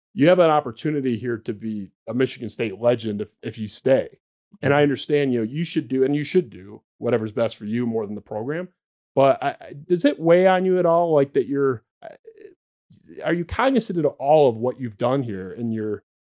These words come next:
freshman year? I mean, are you totally oblivious? Like, you,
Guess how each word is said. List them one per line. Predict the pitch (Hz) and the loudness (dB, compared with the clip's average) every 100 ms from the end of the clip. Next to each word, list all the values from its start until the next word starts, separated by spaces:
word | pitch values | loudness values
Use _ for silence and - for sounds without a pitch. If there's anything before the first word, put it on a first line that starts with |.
| _ - | _ 0
freshman | 135 - 117 120 | 0 0 -4 0
year? | 139 85 | 0 -2
I | 110 | -8
mean, | 123 113 | -8 -8
are | 131 | -6
you | 135 131 | -6 -6
totally | - 175 220 208 | 2 6 6 4
oblivious? | 196 202 214 208 165 | 2 -2 -2 -4 -4
Like, | 147 | -4
you, | 151 | -6